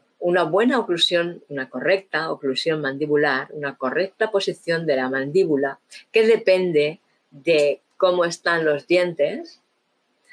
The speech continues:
de que los dientes estén chocando correctamente de, con los espacios necesarios.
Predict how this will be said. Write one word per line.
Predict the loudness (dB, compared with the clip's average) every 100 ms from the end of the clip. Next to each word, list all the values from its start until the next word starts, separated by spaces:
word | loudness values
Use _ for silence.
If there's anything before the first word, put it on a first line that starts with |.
| -12 -4
de | 0
que | 2
los | 2 0
dientes | 0 0 -2 -4
estén | -4 -4 -2 -2 -4 -10 _ _ _ _ _ _ _
chocando | 0 0 0 -2 0 2 2 2 2 -2 _ _ _ _ _ _ -2
correctamente | 0 -2 -2 -2 0 -2 0 0
de, | 0 -2 _
con | 0 2
los | 0 -2
espacios | -6 -4 -4 -2 -4 -4
necesarios. | -8 -8 -8 -4 -2 -2 -4 -12